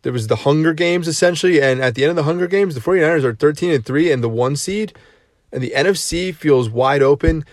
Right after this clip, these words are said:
The Packers don't feel like an elite number two seed. The Saints, I'm actually more scared of, and looks like the forty-niners won't have to play the Saints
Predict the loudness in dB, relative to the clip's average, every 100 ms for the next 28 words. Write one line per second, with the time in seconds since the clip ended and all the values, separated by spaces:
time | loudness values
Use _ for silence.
0 | _ -10 -4 -2 -2 0 -2 0 4 4
1 | 2 0 2 4 2 0 -4 -6 0 0
2 | 0 -6 -8 _ _ -6 -6 -4 -4 -6
3 | -6 -6 -6 -8 -16 _ -10 -6 0 0
4 | 0 -6 -8 -6 -2 -2 -2 -2 -2 -2
5 | -2 2 4 4 2 -6 _ _ -6 -2
6 | 2 2 2 2 0 4 6 6 6 4
7 | 0 2 2 2 0 -2 0 0 0 -2
8 | -2 -2 -6 -12